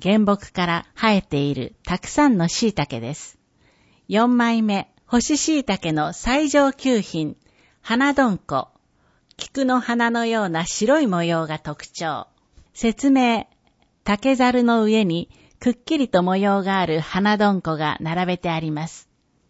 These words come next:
五枚目。森のアワビと言われる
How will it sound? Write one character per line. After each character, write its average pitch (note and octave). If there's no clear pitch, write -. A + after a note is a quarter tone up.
五 G#3+
枚 C4+
目。 A#3+
森 B3+
の C4
ア G#3+
ワ F3+
ビ -
と A3
言 A3
わ G#3+
れ G#3
る E3